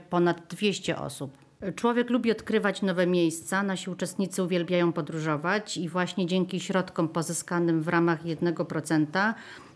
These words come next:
możliwa jest realizacja jednego z wielu marzeń uczestników i wyjazd na wycieczkę.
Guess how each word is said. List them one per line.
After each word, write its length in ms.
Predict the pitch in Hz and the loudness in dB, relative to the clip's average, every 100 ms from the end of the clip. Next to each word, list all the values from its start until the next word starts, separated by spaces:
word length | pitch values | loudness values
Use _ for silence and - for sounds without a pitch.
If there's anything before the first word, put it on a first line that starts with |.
| - | 0
możliwa 360 | 180 180 202 | 2 2 2
jest 120 | 185 190 | 2 2
realizacja 840 | 175 175 190 190 - 185 180 190 202 | 0 0 0 0 0 2 2 -2 0
jednego 520 | 180 180 208 202 190 | 0 2 2 2 2
z 100 | 165 | 2
wielu 360 | 190 202 185 | 2 4 4
marzeń 600 | 175 175 151 175 180 220 - | 4 2 2 0 0 0 -2
uczestników 760 | 185 180 - 175 160 247 247 208 | -4 -4 0 0 0 0 0 0
i 80 | |
wyjazd 300 | 185 202 185 | 2 2 2
na 100 | 180 | 0
wycieczkę. 680 | 165 160 147 139 - 196 240 | -2 -2 -4 -6 -2 0 0